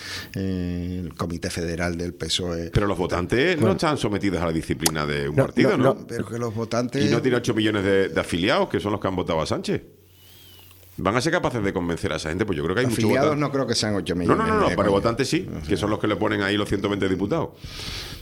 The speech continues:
Speaker 1: Mm,
Speaker 2: Es
Speaker 1: yo
Speaker 2: que a mí
Speaker 1: siempre,
Speaker 2: me
Speaker 1: yo siempre discre-, he discrepado de la, del resultado de las elecciones, eh,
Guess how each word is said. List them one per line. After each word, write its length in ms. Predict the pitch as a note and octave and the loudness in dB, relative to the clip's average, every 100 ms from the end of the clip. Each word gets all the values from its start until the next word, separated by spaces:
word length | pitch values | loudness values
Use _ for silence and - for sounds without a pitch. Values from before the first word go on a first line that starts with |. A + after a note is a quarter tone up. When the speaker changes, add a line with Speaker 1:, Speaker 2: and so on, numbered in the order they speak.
| - | -12
Speaker 1:
Mm, 300 | - F#2+ F2+ F#2 | -8 -6 -6 -6
Speaker 2:
Es 60 | G#2 | 0
Speaker 1:
yo 0 | |
Speaker 2:
que 80 | C#3+ | 4
a 40 | |
mí 80 | B2+ | 4
Speaker 1:
siempre, 260 | E3 G3+ E3 | 4 2 2
Speaker 2:
me 20 | |
Speaker 1:
yo 120 | C#3+ D#3 | 2 2
siempre 240 | E3+ F#3 | 2 0
discre-, 400 | F3 - C3+ A#2+ - | 0 0 0 0 -2
he 240 | A#2 A2+ | 0 2
discrepado 560 | A#2 A#2 A2 - G#2+ D3 | 2 0 -2 0 2 2
de 80 | C3 | 2
la, 220 | G#2 F2 | 0 0
del 180 | G2+ F#2 | -2 -2
resultado 480 | F2+ F2 D#2 G#2+ B2 | -2 -4 -2 0 2
de 80 | A#2+ | 0
las 120 | G2 | 0
elecciones, 800 | F2+ E2+ F#2 F2 E2+ E2+ - C#3+ | -2 -2 -2 -2 -2 -4 -6 -6
eh, 560 | - D#2 D#2 C#2+ D2 D2 | -6 -6 -6 -6 -6 -8